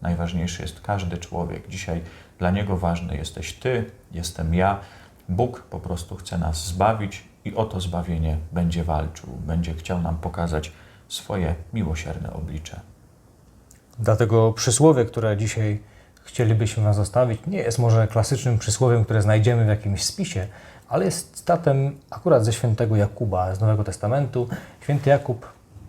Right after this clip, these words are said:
Speaker 2: podczas całego swojego dyskursu podaje taką jedną zwięzłą informację.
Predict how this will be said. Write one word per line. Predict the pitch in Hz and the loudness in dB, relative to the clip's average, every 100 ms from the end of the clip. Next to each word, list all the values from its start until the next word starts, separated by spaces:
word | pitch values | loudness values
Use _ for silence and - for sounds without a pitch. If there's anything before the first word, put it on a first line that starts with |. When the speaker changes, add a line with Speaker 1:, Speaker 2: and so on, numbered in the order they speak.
| - | -14
Speaker 2:
podczas | - - 107 | -8 -2 -2
całego | - 110 101 | 2 2 2
swojego | - 107 101 | 0 -2 0
dyskursu | 101 - 151 147 131 | 0 2 2 2 0
podaje | - 110 120 117 | 0 4 4 4
taką | 110 - 107 | 0 -2 0
jedną | 131 131 120 | 2 2 2
zwięzłą | 92 120 123 107 104 | 2 2 4 4 2
informację. | 98 104 104 98 - 98 | 2 2 2 2 0 -8